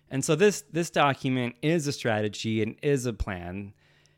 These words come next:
and it's not exactly what Vermont's doing. And I kinda wanna know from your perspective, having reviewed it, and, and I'll summarize a few points here. Um,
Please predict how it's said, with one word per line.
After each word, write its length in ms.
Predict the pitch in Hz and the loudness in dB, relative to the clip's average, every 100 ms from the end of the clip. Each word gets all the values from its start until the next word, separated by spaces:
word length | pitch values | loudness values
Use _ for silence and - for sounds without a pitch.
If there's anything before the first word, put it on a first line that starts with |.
| _ _ | _ _
and 420 | 131 127 120 120 | -2 0 2 0
it's 220 | 120 120 135 | 0 -4 2
not 180 | 147 | 6
exactly 480 | 170 131 127 113 123 | 6 4 2 0 0
what 220 | 104 104 | -2 -2
Vermont's 440 | 95 107 101 98 92 | -2 -4 -4 -4 -6
doing. 300 | - 95 101 | -6 -4 -4
And 140 | 101 | -4
I 40 | 101 | -6
kinda 300 | - 135 127 | -4 -2 0
wanna 220 | 117 110 | 0 -2
know 180 | 107 101 | -2 -4
from 260 | - 107 | -4 -4
your 140 | 113 123 | -2 -2
perspective, 560 | 127 - 117 104 110 | -6 -4 -4 -4 -4
having 340 | 104 104 107 104 | -4 -2 -2 -4
reviewed 400 | 98 117 123 107 | -4 -2 0 0
it, 220 | 101 98 | -2 -4
and, 240 | - 117 120 | -4 -4 -2
and 120 | 127 139 | -2 2
I'll 100 | 151 | 2
summarize 520 | 165 156 147 131 120 | 2 2 2 0 -2
a 40 | |
few 200 | - 113 | -6 -6
points 420 | - 120 110 110 | -4 -2 -2 -6
here. 380 | - 98 90 87 - _ _ _ _ _ _ | -8 -8 -8 -12 -16 _ _ _ _ _ _
Um, 640 | 113 104 98 95 95 95 | -2 0 0 -2 -4 -6